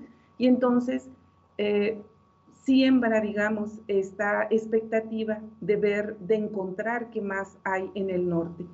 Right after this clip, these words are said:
Y la última expedición de estas grandes es la de mil quinientos cuarenta, la de Francisco Vázquez Coronado, que, eh, sigue estas indicaciones de Fray Marcos de Niza, eh,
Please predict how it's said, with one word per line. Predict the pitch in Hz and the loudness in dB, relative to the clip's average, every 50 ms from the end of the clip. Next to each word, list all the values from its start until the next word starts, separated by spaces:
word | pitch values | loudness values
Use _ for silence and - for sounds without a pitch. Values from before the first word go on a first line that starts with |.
| - _ _ _ _ _ _ | -18 _ _ _ _ _ _
Y | - 269 277 | 2 4 4
la | 285 269 254 240 | 6 6 4 4
última | 233 233 226 233 247 254 254 254 | 4 2 2 2 2 2 2 2
expedición | 233 233 - - 220 196 196 190 - - 233 226 226 | 0 -2 -4 -2 -2 -2 -2 -2 0 2 2 4 4
de | 208 202 | 4 4
estas | 202 202 - 233 226 220 | 2 2 0 0 -2 0
grandes | - 220 220 220 226 233 240 240 233 233 226 233 - - - - | 2 2 2 2 2 0 0 0 -2 -2 -2 -4 -10 -16 -14 -10
es | 185 190 190 180 | -8 -6 -4 -2
la | 196 208 214 | 0 0 2
de | 208 | 2
mil | 208 202 196 190 190 | 0 -2 -4 -4 -6
quinientos | - 208 208 208 202 226 220 226 | -8 -8 -8 -6 -6 -8 -6 -4
cuarenta, | - 233 226 226 226 233 226 226 220 196 | -2 0 0 2 2 0 0 0 -2 -4
la | 190 180 175 | -4 -6 -4
de | 175 175 | -4 -4
Francisco | 175 175 180 180 180 180 - - - 214 | -4 -4 -4 -4 -6 -6 -8 -4 -2 0
Vázquez | 208 202 208 - - 233 226 | 2 2 0 0 -4 -6 -4
Coronado, | - - 233 240 247 254 247 240 233 233 262 294 277 - - - _ _ _ _ _ _ _ | -2 -2 0 2 2 4 4 4 2 2 0 -2 -4 -10 -16 -20 _ _ _ _ _ _ _
que, | - 240 247 262 254 262 277 269 - - | 2 4 4 4 4 2 0 -2 -4 -4
eh, | - 208 202 196 196 190 190 180 170 175 175 - - _ _ _ _ _ _ _ _ _ - - - _ _ _ _ _ _ _ _ | -2 -2 0 0 0 0 -2 -4 -6 -10 -12 -16 -20 _ _ _ _ _ _ _ _ _ -20 -20 -20 _ _ _ _ _ _ _ _
sigue | - - - - 277 285 277 269 262 240 226 214 208 | -20 -8 -4 -2 0 0 0 2 4 4 4 4 4
estas | 208 - - 220 220 214 214 214 208 - - - | 2 0 0 2 2 2 2 0 -2 -4 -8 -4
indicaciones | - 220 226 208 214 - - 196 190 - - 196 190 196 196 202 196 196 | 0 0 0 0 0 -2 -4 -4 -4 -4 -4 -4 -4 -4 -4 -4 -4 -4
de | 202 196 185 180 175 175 175 175 | -2 -2 0 0 0 -2 -2 -4
Fray | - 208 202 202 | -4 -2 -2 0
Marcos | 196 202 202 202 202 220 226 226 | 0 0 -2 0 2 2 2 4
de | 247 247 | 4 4
Niza, | 247 254 254 247 240 - 294 294 - - _ _ _ _ _ _ _ _ _ _ _ | 4 4 4 2 0 0 -4 -6 -6 -10 _ _ _ _ _ _ _ _ _ _ _
eh, | 202 196 196 190 190 - | -2 -2 0 -2 -2 -2